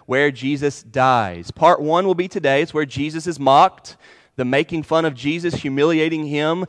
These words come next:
seeking to, uh, make him feel low, the mocking of Jesus today. Next Sunday, I'll preach on the crucifying of Jesus, how they killed him. That Good Friday service following next Sunday will be Jesus dying. And then on Easter Sunday, right here, March twenty-seventh,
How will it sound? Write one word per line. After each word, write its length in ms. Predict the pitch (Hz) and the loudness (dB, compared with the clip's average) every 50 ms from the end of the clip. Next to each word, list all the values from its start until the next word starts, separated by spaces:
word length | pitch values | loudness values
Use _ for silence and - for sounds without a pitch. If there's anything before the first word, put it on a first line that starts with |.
| - - _ | -12 -18 _
seeking 520 | - - - 160 160 160 - 180 160 147 | -16 -6 -4 -4 -4 -2 -4 -6 -6 -6
to, 520 | - - - 165 156 151 151 147 147 151 143 - - _ _ | -8 -4 -2 0 2 4 4 4 4 2 0 -4 -12 _ _
uh, 300 | - - 127 135 135 135 - | -6 -2 2 4 4 2 2
make 240 | 135 147 151 156 - | 2 0 -2 -2 -2
him 240 | - 175 160 156 | -6 -6 -6 -6
feel 480 | 143 - - _ 151 156 165 170 170 - - | -8 -12 -10 _ -2 0 2 2 0 -2 -2
low, 360 | 131 135 135 139 151 160 170 | 0 2 4 4 4 4 4
the 80 | 147 127 | 2 -2
mocking 540 | 123 127 131 135 143 165 - 175 170 175 | -2 0 0 0 0 0 -2 -6 -6 -6
of 60 | 160 135 | -6 -6
Jesus 380 | 123 139 147 151 151 160 151 | -6 -8 -8 -6 -8 -10 -10
today. 520 | - - 165 143 127 123 127 143 160 170 170 _ _ _ _ _ _ _ _ | -10 -6 -2 0 0 0 0 -2 -4 -8 -14 _ _ _ _ _ _ _ _
Next 300 | 120 147 175 185 - - | 0 0 0 0 0 -4
Sunday, 340 | - 185 175 170 170 156 165 | -4 -4 0 2 2 4 4
I'll 160 | 175 165 143 | 4 4 2
preach 300 | - - 175 165 156 - | 2 -2 -6 -6 -4 -6
on 60 | 151 | -8
the 60 | 139 | -8
crucifying 720 | 131 - - 165 165 - - 165 151 165 151 156 156 156 | -10 -6 -2 -2 -2 -2 -4 -6 -4 -2 -2 -2 -2 -2
of 80 | 151 139 | -4 -6
Jesus, 400 | 120 131 139 156 160 170 170 160 | -6 -6 -8 -8 -6 -8 -10 -6
how 220 | - 147 147 147 | -2 0 2 2
they 180 | 147 156 151 143 - - - _ _ _ | 2 0 -2 -4 -4 -10 -20 _ _ _
killed 280 | - - 170 160 143 | -2 -2 0 0 0
him. 440 | 127 131 127 120 123 131 151 165 151 | -2 -4 -4 -4 -4 -4 -4 -6 -2
That 200 | 147 147 127 131 | -2 -2 -2 0
Good 160 | 139 160 139 | -2 -4 -4
Friday 520 | - - - 143 143 160 180 190 190 175 151 | -6 -6 -2 2 2 4 4 2 0 -2 -2
service 360 | - 156 151 151 151 143 - | -2 -2 -2 -2 -2 -6 -4
following 420 | - 156 147 151 151 139 135 131 | 0 2 2 2 2 0 -2 -2
next 260 | 143 175 202 - - | -2 -2 -4 -4 -6
Sunday 500 | - - 151 139 123 120 120 123 135 143 - - - - _ - | -8 -6 -6 -4 -2 0 0 0 0 -2 -4 -8 -18 -20 _ -4
will 120 | 131 135 | -4 -2
be 260 | 131 143 143 143 139 | 0 0 0 0 -2
Jesus 420 | 131 117 139 156 151 131 131 113 107 | -4 -4 -6 -6 -6 -6 -8 -10 -12
dying. 800 | 110 - 139 135 147 165 190 185 143 120 110 113 117 120 123 | -4 0 2 2 4 2 2 0 -2 -4 -4 -6 -6 -6 -8
And 100 | 120 123 | -6 -6
then 140 | 131 131 127 | -4 -4 -4
on 100 | 123 120 | -4 -4
Easter 460 | - 135 147 160 120 - - 156 151 | -4 -6 -6 -6 -6 -8 -8 -8 -8
Sunday, 480 | - - - 151 143 143 135 143 135 127 | -8 -6 -4 -4 -4 -2 0 0 0 2
right 240 | 127 143 147 139 - | 2 2 2 0 0
here, 280 | 139 139 131 123 123 | -4 -6 -4 -4 -4
March 300 | 120 120 127 127 - - | -2 -2 -2 -2 -4 -8
twenty-seventh, 580 | - - 139 139 131 - 120 110 107 107 104 | -12 -10 -10 -10 -8 -6 -6 -4 -4 -6 -8